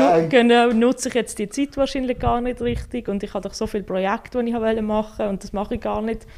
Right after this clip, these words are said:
Und am Ende von denen, meistens drei Monate sind's etwa, merke ich dann, dass ich unglaublich viel gemacht habe, aber drei Monate lang das Gefühl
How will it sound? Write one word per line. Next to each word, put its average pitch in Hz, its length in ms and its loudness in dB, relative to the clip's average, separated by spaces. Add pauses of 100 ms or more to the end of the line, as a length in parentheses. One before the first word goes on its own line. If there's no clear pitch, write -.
(480)
Und 220 140 0
am 233 80 4
Ende 233 320 0
von 214 120 -4
denen, 208 300 -2
meistens 190 440 -4
drei 196 280 -2
Monate 208 340 -2
sind's 208 220 -6
etwa, 202 320 -2 (880)
merke 190 260 2
ich 208 80 -4
dann, 190 160 0
dass 185 140 -4
ich 220 180 -4
unglaublich 226 540 2
viel 214 220 -2
gemacht 208 340 -6
habe, 226 60 -2
aber 196 140 -4
drei 190 260 -2
Monate 196 280 -6
lang 196 120 -6
das 196 100 -10
Gefühl 196 220 -8